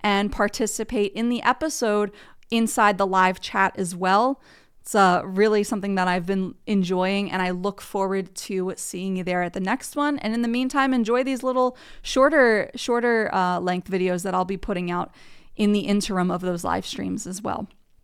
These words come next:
Thank y'all so much for watching, for your support.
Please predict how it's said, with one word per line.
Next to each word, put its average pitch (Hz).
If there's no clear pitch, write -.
Thank 214
y'all 220
so 214
much 208
for 208
watching, 208
for 208
your 190
support. 254